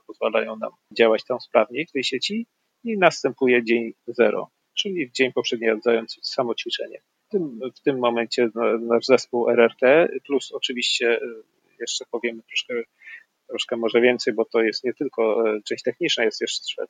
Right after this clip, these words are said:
część, część, o której pewnie za chwilę będziemy rozmawiać, e, część, e, taka strategiczna, prawna i tak dalej. Ale w każdym razie w dniu zero zespół ten techniczny wchodzi do, do, do systemu i przygotowuje się do walki. W dniu zero jeszcze możemy sobie rozpoznawać.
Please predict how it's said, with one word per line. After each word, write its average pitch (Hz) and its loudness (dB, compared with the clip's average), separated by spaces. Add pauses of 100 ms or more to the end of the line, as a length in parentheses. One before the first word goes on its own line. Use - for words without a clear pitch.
część, 110 -8
część, 117 -6
o 117 -2
której 117 -2
pewnie 107 -4
za 107 -10
chwilę 113 -2
będziemy 113 -6
rozmawiać, 117 0
e, 107 -8 (160)
część, - -8
e, 110 -4
taka 113 -2
strategiczna, 120 -2 (120)
prawna 120 2
i 113 -12
tak 113 -6
dalej. - -10 (420)
Ale 135 2
w - -16
każdym 151 0 (100)
razie 131 4
w 113 -10
dniu 123 0
zero 113 8
zespół 127 0
ten 117 -2
techniczny - -2
wchodzi 110 2
do, 107 2 (200)
do, 113 2
do 110 0
systemu 147 0 (100)
i 131 -14
przygotowuje 139 4
się - 0
do 120 4
walki. 107 0 (420)
W 120 -10
dniu 165 2
zero 131 10
jeszcze 120 6
możemy 120 0
sobie 117 -2
rozpoznawać. 156 0